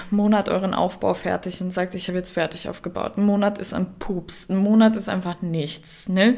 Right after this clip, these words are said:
Das werdet ihr nämlich auch merken. Ähm, dieses Projekt, wenn das euer erster Aufbau ist, sollt ihr bewusst wahrnehmen.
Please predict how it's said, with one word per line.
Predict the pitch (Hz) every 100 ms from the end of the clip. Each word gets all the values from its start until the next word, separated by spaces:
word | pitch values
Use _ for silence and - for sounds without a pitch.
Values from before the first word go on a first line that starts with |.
| - - -
Das | 208 202
werdet | 226 302 302
ihr | 214
nämlich | 196 196 190
auch | -
merken. | 185 180 175 214 240 285 415 - - - - - - - - - - - -
Ähm, | 214 220 220 220 214
dieses | 208 220 220 240 233 - -
Projekt, | - 202 190 226 -
wenn | 233
das | 220 220
euer | 214 208
erster | - 208 - -
Aufbau | 214 226 - 240 240
ist, | - 247 - -
sollt | 214 208 220 220
ihr | 214
bewusst | 214 190 233 - -
wahrnehmen. | 196 180 202 170 160 160 190